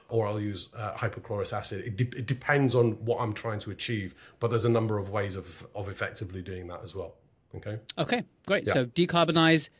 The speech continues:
Speaker 2: respect the bone f-, in terms of thermal damage and correct sequence, uh, and disinfect the osteotomy, osteotomy being the, the hole that you make in the bone.
Speaker 1: Yep, correct. So systemic factors. Now, this is where it starts to get interesting. There are a whole host of factors which can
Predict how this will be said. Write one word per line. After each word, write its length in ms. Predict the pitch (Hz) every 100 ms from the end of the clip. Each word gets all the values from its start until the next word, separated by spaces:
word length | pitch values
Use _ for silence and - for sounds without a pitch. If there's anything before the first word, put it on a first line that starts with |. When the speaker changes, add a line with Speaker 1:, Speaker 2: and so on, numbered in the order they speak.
| _
Speaker 2:
respect 380 | - 139 190 185
the 80 | 151
bone 400 | 143 156 156 160
f-, 80 | 156
in 200 | 156 135
terms 220 | - 135
of 60 | 127
thermal 240 | 147 139
damage 340 | 139 139 139 151
and 140 | 131
correct 200 | 143 160
sequence, 540 | 170 160 170 165 - - - -
uh, 140 | 143 147
and 220 | 143 135
disinfect 480 | 151 151 143 156 -
the 120 | 160 156
osteotomy, 580 | 151 - 156 143 147 151
osteotomy 480 | 143 - 147 147 139
being 260 | 143 139
the, 200 | 135 131 - - -
the 60 |
hole 260 | - 277 254
that 100 | 202
you 60 |
make 160 | 190 185
in 60 | 165
the 60 |
bone. 260 | 156 120 113 _ - -
Speaker 1:
Yep, 260 | 123 113 - - -
correct. 420 | 135 113 - - _ -
So 360 | - 147 95 - - _ _
systemic 520 | - 123 165 156 -
factors. 580 | - 104 - - - - -
Now, 360 | 104 110 110 107
this 200 | 160 175
is 80 | 147
where 160 | 156
it 60 | 120
starts 280 | - 131 -
to 80 | 113
get 180 | 104
interesting. 640 | 120 117 - 90 - 78 76 _ _
There 320 | 151 147 170
are 200 | 180 170 -
a 60 |
whole 420 | 123 - 156 165
host 400 | 151 139 143 -
of 80 | 123
factors 800 | - 127 - - 110 104 - -
which 440 | - 107 113 120 -
can 480 | 120 107 104 104